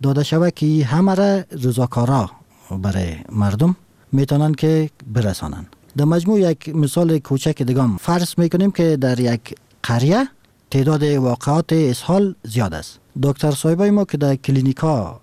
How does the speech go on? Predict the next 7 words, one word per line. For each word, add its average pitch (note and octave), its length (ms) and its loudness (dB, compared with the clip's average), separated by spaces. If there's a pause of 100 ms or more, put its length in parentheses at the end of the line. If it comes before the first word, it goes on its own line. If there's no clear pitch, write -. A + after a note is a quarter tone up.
هستن، F#3+ 520 0
اینا C3 240 0
هم A#2+ 500 0
وظایف A#2+ 360 0
مهم B2 320 2
را B2+ 140 0
دارن F#3 340 2